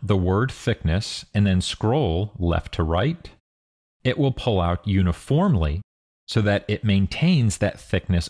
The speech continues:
across the extrusion. Now, when I do this, this tends to go a little fast. This is because of the scale that I'm currently working in. If it was a larger object, it wouldn't scale so extremely here or pull out so quickly. I'm gonna undo that again.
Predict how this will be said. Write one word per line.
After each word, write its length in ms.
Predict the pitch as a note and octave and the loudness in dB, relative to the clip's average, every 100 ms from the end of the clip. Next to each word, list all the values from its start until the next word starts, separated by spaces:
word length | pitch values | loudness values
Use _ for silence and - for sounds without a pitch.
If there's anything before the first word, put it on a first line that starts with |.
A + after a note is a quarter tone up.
| - | -6
across 600 | - - G2 D#2+ D#2+ - | -8 -4 -2 0 -4 -4
the 180 | F2+ F2+ | 0 0
extrusion. 840 | - - - F3+ E3 D2+ C2+ - _ _ _ _ _ _ _ _ _ - | -2 -4 0 2 2 0 -4 -8 _ _ _ _ _ _ _ _ _ -2
Now, 80 | C3+ | 2
when 80 | C3+ | 2
I 60 | |
do 100 | C#3 | 2
this, 160 | E3 - | 0 0
this 200 | C#3 - | -2 -4
tends 280 | - D3+ D3 | 0 2 2
to 80 | B2 | 0
go 160 | B2 A#2 | 0 0
a 20 | |
little 220 | A2+ G2+ | 0 -2
fast. 720 | - - G2 C2 - - - - _ _ _ _ | -4 -2 -2 -2 -8 -12 -14 -20 _ _ _ _
This 260 | - G#2+ - | -6 -4 -4
is 60 | |
because 420 | - - - F#2+ E2+ | -4 -4 0 0 0
of 60 | |
the 240 | E2 E2 - | 0 0 -2
scale 640 | - - G#2+ G2+ G2+ F#2+ - | -8 -4 0 2 2 0 -2
that 160 | F#2+ | -2
I'm 120 | F2 F2 | 0 -2
currently 440 | - F#2+ - F2+ | 0 -2 0 0
working 480 | E2 F#2+ F2 E2+ F2 | 0 0 0 0 0
in. 240 | F#2 D#2+ F2 | 0 0 0
If 140 | - | -2
it 80 | - | -4
was 120 | F2+ | -2
a 60 | F2+ | -2
larger 500 | F2+ F2 F2 E2+ E2 | 0 0 0 0 0
object, 580 | D#2+ D#2 D2+ D#2+ E2+ - | -2 -2 -2 -2 -2 -4
it 120 | F2 | -6
wouldn't 400 | E2 D#2+ D#2+ - _ | -2 -2 -2 -4 _
scale 440 | - - - E2+ D#2 | -14 -12 -2 0 0
so 240 | - F#2 | -2 -2
extremely 640 | D2+ - - F#2+ E2 D#2+ D2 | -2 -8 -2 0 2 0 -2
here 240 | - F2 | -2 0
or 140 | E2 | -2
pull 340 | - - F#2+ D#2+ | -4 -2 -2 -2
out 260 | E2+ D2+ - | -2 -4 -4
so 160 | - E2 | -6 -4
quickly. 440 | - G#2+ - D#2 - _ _ _ _ _ _ - | -2 -2 -2 -4 -6 _ _ _ _ _ _ -2
I'm 60 | |
gonna 100 | F3 A#2+ | -2 2
undo 300 | A2+ G#2 B2 | 2 2 0
that 140 | A#2 | 0
again. 300 | F#2 G#2+ F2+ | 0 0 0